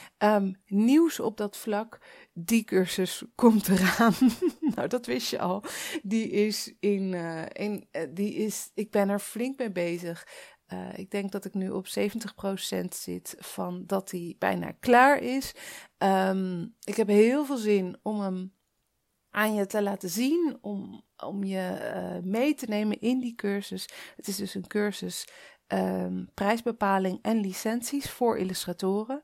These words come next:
Het is een hele praktische en ook best wel diepgaande training op het gebied van prijzen, licenties, uurtarieven, eh,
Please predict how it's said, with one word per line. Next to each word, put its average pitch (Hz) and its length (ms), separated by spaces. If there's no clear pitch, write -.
Het 208 160
is 202 80
een 196 120
hele 208 360
praktische 269 680
en 220 260
ook 226 280
best 247 280
wel 190 220
diepgaande 202 720
training 175 560
op 170 100
het - 100
gebied - 360
van 175 240
prijzen, 214 500
licenties, 202 720
uurtarieven, 185 720
eh, - 120